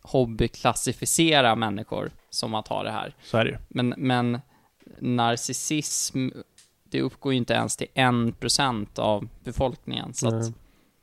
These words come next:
Speaker 1: du känner troligtvis inte så många narcissister. Du har troligtvis stött på en del, men, men, eh, inte kanske så många som du tror.
Speaker 2: Nej, har du liksom en vän som är väldigt självupptagen, självgod och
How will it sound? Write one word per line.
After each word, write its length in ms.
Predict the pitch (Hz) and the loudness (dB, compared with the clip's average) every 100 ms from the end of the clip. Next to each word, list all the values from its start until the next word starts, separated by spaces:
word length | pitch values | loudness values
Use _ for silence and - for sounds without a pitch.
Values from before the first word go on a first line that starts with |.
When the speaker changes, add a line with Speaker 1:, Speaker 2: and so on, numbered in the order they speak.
| _ | _
Speaker 1:
du 160 | 147 123 | -6 0
känner 340 | 139 135 131 | 2 2 2
troligtvis 440 | 123 123 - 123 | 0 -6 -2 -2
inte 480 | 135 123 113 - 127 | 2 2 2 4 2
så 120 | 120 | 4
många 260 | 123 120 117 | -2 0 0
narcissister. 920 | 117 117 - - 127 - - - - - - | -2 -2 -4 -4 -2 -4 -6 -8 -8 -14 -14
Du 140 | - | 0
har 420 | 120 120 - 160 - | 2 0 -4 -12 -4
troligtvis 360 | 127 113 156 | -4 0 -2
stött 280 | - 135 - | 0 0 6
på 200 | - 233 | 8 8
en 120 | 170 120 | 6 2
del, 260 | - - _ | -6 -14 _
men, 320 | - 110 110 - _ _ _ _ _ | -10 -8 -8 -10 _ _ _ _ _
men, 480 | - 117 113 110 113 | -4 -2 -2 -2 -4
eh, 320 | 113 110 110 113 _ _ _ _ | -4 -4 -4 -6 _ _ _ _
inte 400 | - 127 120 - | -2 0 0 -2
kanske 300 | 131 120 110 | 0 0 0
så 120 | 113 120 | -2 0
många 280 | 113 113 | 0 -2
som 200 | 110 117 | -2 -2
du 100 | 113 | -2
tror. 460 | 120 - 151 - - _ | 0 2 2 0 -14 _
Speaker 2:
Nej, 320 | - 117 110 | 0 4 4
har 320 | 104 120 123 120 | 6 10 12 12
du 80 | |
liksom 260 | 113 110 110 | 8 4 4
en 120 | 110 | 6
vän 280 | 113 113 107 | 6 6 4
som 180 | - 107 | 0 2
är 60 | |
väldigt 400 | 107 107 104 107 | 4 4 2 -2
självupptagen, 840 | - - 107 104 104 120 107 104 104 | -2 0 2 2 0 4 4 4 0
självgod 680 | - 104 104 107 107 107 | 0 -2 -2 0 2 2
och 240 | 104 101 | 2 0